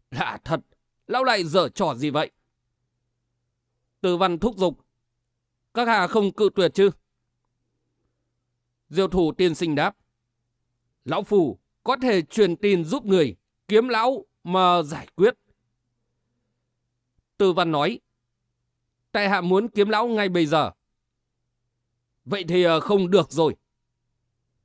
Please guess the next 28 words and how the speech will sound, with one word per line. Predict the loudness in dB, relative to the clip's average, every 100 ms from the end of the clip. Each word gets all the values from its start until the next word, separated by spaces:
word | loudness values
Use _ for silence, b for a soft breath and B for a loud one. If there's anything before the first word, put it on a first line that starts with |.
| _ _ _ _ _ _ _ _
"Tại | -6 -4
sao | 0 0 0
lại | 0
không | 0 2
được?" | 0 -2 _ _ _ _ _ _ _ _ _ _ _ _ _
"Vì | -8 -8 -6
lão | -4 -4 -4 -8 _
không | 0 0 0
có | -2 -2 -2
chỗ | -4
ở | -2 -2
nhất | -2 -4
định, | -2 -4 -4 _ _ _ -4
nay | -2 0
đây | 0 2 2
mai | 0 -2
đó | 0 0 0 -4 _
khắp | -6 -6 -6
trên | -4 -4 -2
giang | -4
hồ." | -2 -2 -4 _ _ _ _ _ _ _ _ _ _ _ _ _ _ _ _ _ _ _ _ _ _
Từ | 0 0
Văn | 0 0
lại | -2
hỏi, | 0 -2 -4 -12 _ _ _ _ _ _ _ _ _ _ _
"Liệu | -2 2 4 2 2
các | 0 0
hạ | -2 -4